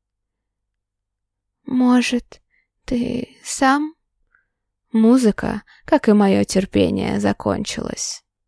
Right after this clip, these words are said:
В заказе значился только на стриптиз. Паршивец ещё как-то умудрялся шутить.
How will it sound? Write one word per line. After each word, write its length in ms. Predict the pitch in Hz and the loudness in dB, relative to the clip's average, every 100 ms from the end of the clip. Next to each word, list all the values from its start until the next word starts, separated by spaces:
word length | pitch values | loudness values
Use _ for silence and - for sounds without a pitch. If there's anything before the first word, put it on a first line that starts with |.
| _ _ _ _ _ _ _ _ - | _ _ _ _ _ _ _ _ -2
В 120 | 196 | 0
заказе 680 | 185 165 - - - 226 254 | 2 2 0 -2 0 2 2
значился 880 | 202 185 170 196 - - - - - - | 2 0 -2 -2 -4 -6 -8 -10 -10 -2
только 380 | 196 190 - 214 | 0 0 0 -2
на 120 | 208 | -2
стриптиз. 840 | - 240 262 - 202 196 - - _ _ _ _ _ _ - - - | -4 -4 -4 -2 -2 -2 -6 -16 _ _ _ _ _ _ -20 -20 -8
Паршивец 640 | - 202 - 220 208 202 - | 0 0 2 2 4 2 0
ещё 300 | 208 - 202 | 0 0 0
как-то 340 | 208 - 214 | -2 -2 0
умудрялся 680 | 208 202 214 202 196 202 208 | 2 4 4 4 2 0 -4
шутить. 680 | - 214 - 196 196 - | -2 -4 -2 -6 -6 -12